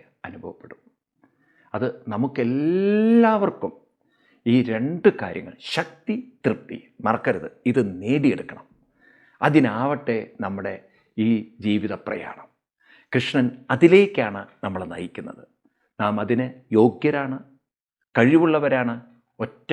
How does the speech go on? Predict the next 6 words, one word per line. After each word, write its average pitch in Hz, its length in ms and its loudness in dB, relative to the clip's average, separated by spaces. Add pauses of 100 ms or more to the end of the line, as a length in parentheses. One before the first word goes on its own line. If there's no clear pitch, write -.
(180)
കാര്യമേ 117 440 0
വേണ്ടൂ, 92 240 -10 (460)
ഭഗവാൻ 117 340 0 (180)
കൃഷ്ണൻ 135 300 -2 (120)
പറഞ്ഞ 139 240 0 (120)
രീതിയിൽ 127 320 2